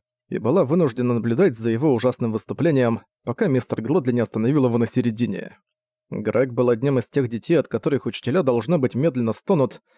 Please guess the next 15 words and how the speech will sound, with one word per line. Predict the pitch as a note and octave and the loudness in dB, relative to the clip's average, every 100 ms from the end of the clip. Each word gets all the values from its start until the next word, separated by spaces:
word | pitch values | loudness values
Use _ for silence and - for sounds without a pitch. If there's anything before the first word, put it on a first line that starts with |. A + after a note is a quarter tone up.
| _ _ | _ _
лишь | - G2 F#3 C3 | -4 0 0 0
завидя | G#2+ A#2 D#3+ B2+ | 0 0 2 2
их | A#2+ | 0
поднятую | - C#3 B2+ A#2 B2+ A#2+ | 2 2 2 2 2 4
руку. | C3 - F#2 - - _ _ _ _ - | 2 0 -6 -6 -16 _ _ _ _ -6
Такие | G#2+ A2+ A#2+ | -4 0 0
ученики | A2+ A#2+ G#2+ B2 | 0 -4 0 2
отвечают | A#2+ A2+ - B2 | 2 0 0 0
на | A#2+ | 2
вопрос | A2+ A2+ A#2+ | -2 0 -2
вдвое | A2 A2+ A#2+ A2+ | -2 0 2 4
дольше, | D#3 D3 - | 2 0 -2
чем | A#2+ | -4
другие | A2+ A#2 A#2 | -4 -2 -2
дети, | G#2 C#3 D#3 B2+ A2+ | 2 0 2 0 -2